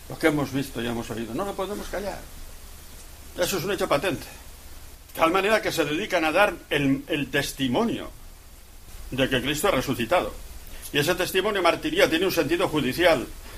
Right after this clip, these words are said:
"Vosotros le clavasteis en un, en el madero, ¿no es cierto? Pues esa sentencia es falsa,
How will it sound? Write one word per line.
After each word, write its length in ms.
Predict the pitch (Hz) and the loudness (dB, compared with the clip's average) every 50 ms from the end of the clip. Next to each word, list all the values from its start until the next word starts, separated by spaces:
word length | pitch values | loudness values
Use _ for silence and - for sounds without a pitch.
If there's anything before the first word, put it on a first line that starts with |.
| - - - | -14 -4 0
"Vosotros 420 | 127 120 - - - - 190 170 | 0 2 4 2 2 2 2 2
le 100 | 185 180 | 2 2
clavasteis 540 | - 160 143 139 156 175 - - 190 180 147 165 | 6 8 8 10 10 8 6 2 0 2 2 2
en 100 | 165 165 | 2 4
un, 260 | 165 165 160 - - | 4 4 4 4 4
en 140 | 160 147 147 | 2 2 4
el 100 | 147 143 | 4 4
madero, 320 | 135 135 135 165 185 156 | 6 6 6 6 4 2
¿no 120 | 139 143 147 | 2 2 0
es 100 | - - | 2 2
cierto? 400 | 170 170 147 131 123 110 104 - - - - - | 2 2 2 2 0 -2 -2 -4 -8 -12 -8 -4
Pues 160 | - 127 117 156 | -2 0 0 2
esa 200 | 170 147 208 175 | 2 2 2 2
sentencia 520 | 160 180 175 165 196 196 175 - 196 190 | 2 0 0 2 0 0 2 2 2 0
es 80 | 180 - | 2 4
falsa, 440 | 208 208 202 170 - - 160 - | 4 4 4 4 0 -4 -4 -4